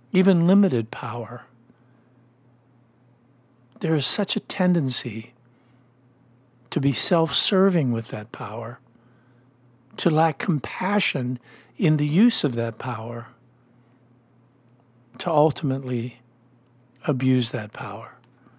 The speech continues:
And almost every day here in the United States, we either read in the news or it's broadcast over the television that another leader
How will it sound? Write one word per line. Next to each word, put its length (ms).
And 100
almost 320
every 240
day 340
here 220
in 120
the 80
United 360
States, 680
we 140
either 180
read 640
in 180
the 80
news 640
or 220
it's 120
broadcast 840
over 180
the 120
television 640
that 260
another 360
leader 520